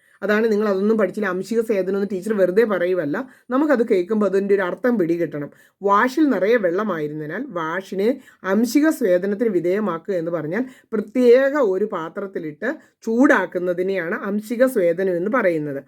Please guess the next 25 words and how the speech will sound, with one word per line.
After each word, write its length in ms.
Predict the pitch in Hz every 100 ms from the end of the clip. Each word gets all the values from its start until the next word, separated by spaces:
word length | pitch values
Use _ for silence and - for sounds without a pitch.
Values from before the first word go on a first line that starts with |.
| _ _
അങ്ങനെ 260 | 180 185 190 214
ചൂടാക്കി 360 | 220 240 214
കഴിയുമ്പോൾ 240 | 202 196 180
വെള്ളം 200 | 185 220
കുറേ 200 | 196 196 220 226
പോവില്ലേ? 420 | 208 220 196 185 190 _ -
അങ്ങനെ 440 | 185 214 196 156 208 - _
തൊണ്ണൂറ്റഞ്ച് 720 | 202 214 247 269 285 277 294 294
പോയിന്റ് 340 | 254 196 202 233 -
ആറ് 300 | 190 208 254 269
ശതമാനം 520 | 202 175 175 190 233 -
എഥനോൾ 380 | 160 180 175 226
ലഭിക്കുന്നു. 480 | 196 156 147 147 160 160
അതിനെ 320 | 165 185 190 - - 180 208
റെക്ടിഫൈഡ് 800 | 214 - 294 302 285 208 196 254
സ്പിരിറ്റ് 540 | - 190 185 185 240 196
എന്ന് 140 | 190 240
പറയുന്നു. 400 | 180 143 139 139 _ _ 214
നിങ്ങളിതൊരു 360 | 247 247 220 220
പട്ടിക 320 | 214 220 226
പോലെ 340 | 226 240 262 254
തയ്യാറാക്കണം. 680 | 180 160 160 151 135 143 170
വാഷ് 460 | 175 185 214 202 147 _ _ -
എട്ട് 220 | 185 277
മുതൽ 260 | 226 185